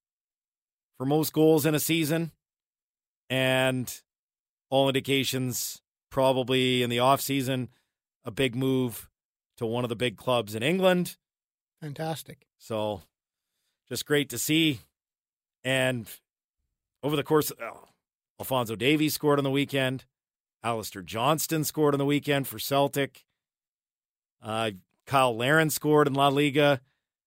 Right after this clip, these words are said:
Speaker 1: on the weekend as well. So, Canadian soccer continues to,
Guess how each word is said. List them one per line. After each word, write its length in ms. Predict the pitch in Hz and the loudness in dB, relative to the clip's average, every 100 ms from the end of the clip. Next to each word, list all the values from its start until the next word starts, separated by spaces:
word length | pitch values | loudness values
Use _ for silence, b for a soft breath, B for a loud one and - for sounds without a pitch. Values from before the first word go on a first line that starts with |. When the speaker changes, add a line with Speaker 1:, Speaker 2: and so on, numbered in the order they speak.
| _ _ | _ _
Speaker 1:
on 180 | - 131 | -4 -2
the 80 | 131 | 0
weekend 520 | 135 139 143 139 131 | 0 0 0 0 0
as 140 | 123 107 | -4 0
well. 320 | 127 127 123 | 2 2 2
So, 480 | - 123 117 113 98 _ _ _ _ _ _ _ _ _ _ _ _ _ _ _ _ _ - | 0 -2 0 -2 -6 _ _ _ _ _ _ _ _ _ _ _ _ _ _ _ _ _ -6
Canadian 380 | 127 143 147 | -2 0 0
soccer 480 | 127 147 147 139 135 | 0 4 4 4 -2
continues 560 | - 123 139 143 139 - | -4 -4 -4 -2 -4 -4
to, 340 | 131 127 120 | -2 0 -2